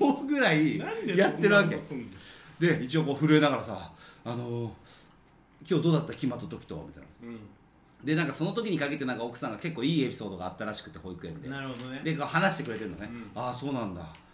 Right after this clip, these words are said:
Speaker 1: えー、すごいね、決ま-、うわー、寒い！寒い！」って言うの、俺。
Speaker 2: <laughs> え、人の話みたいに言うなよ。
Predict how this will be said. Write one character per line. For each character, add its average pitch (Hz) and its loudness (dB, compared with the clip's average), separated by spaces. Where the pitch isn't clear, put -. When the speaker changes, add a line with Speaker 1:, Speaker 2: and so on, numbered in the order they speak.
Speaker 1:
え 123 -6
ー、 - -4
す 123 -8
ご 147 0
い 139 2
ね、 135 2
決 127 -4
ま-、 131 2
う 160 8
わ 220 10
ー、 320 12
寒 370 12
い！ - -6
寒 - 8
い！」 359 12
っ - -8
て 143 -2
言 160 8
う 160 4
の、 170 -10
俺。 170 -10
Speaker 2:
<laughs> - -2
え、 381 -4
人 - -10
の 277 -6
話 285 -4
み 202 -2
た 208 2
い - 2
に 113 -8
言 139 -6
う - -6
な - -10
よ。 107 -14